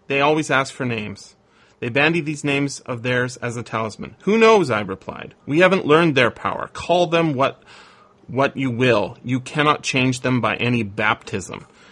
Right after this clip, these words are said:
And that, uh, really interesting metaphor there. Then just down a bit. "I had, but how could I describe them to him? Can one explain the colors of autumn to a man born blind? Or is there any language which will set out the play of a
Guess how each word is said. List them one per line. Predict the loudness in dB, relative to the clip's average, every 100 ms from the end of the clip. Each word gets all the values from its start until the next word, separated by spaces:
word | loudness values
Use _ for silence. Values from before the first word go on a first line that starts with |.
| -20 _
And | -2
that, | -2 -2
uh, | -8 -10 -10 -10 -6
really | -2 0 -2
interesting | -2 -6 -6 -6 -8 -12 -20 -20 _ -18 -18 -16 -14 -4
metaphor | 2 2 2 0 0
there. | -2 -4 -10 -20 -20 -8
Then | -2 0 -2 -6 -14 -10
just | -8 -4
down | -2 -2
a |
bit. | -4 -4
"I | -4 -2
had, | 0 0 0 -2
but | -6
how | 0 -2
could | 0 -2
I | -2
describe | -2 -6 -2 -2 -2
them | -4
to | -6
him? | -8 -10 -10
Can | -2 0 2
one | 2 0
explain | 0 -6 0 2 2
the |
colors | 0 2 4 4 2
of | 4
autumn | 4 4 2
to | 0 0
a |
man | 2 0 0
born | 0 0 -2
blind? | -2 -4 -4 -8 -14 -20 -20 -8
Or | 4 4
is | 4 4
there | 2
any | 4 4 4
language | 4 2 0 -2 -4
which | -6 -6
will | -8
set | -2 0 0
out | 0 -4
the | -8
play | -4 0 2 4
of | 2 -2
a | -6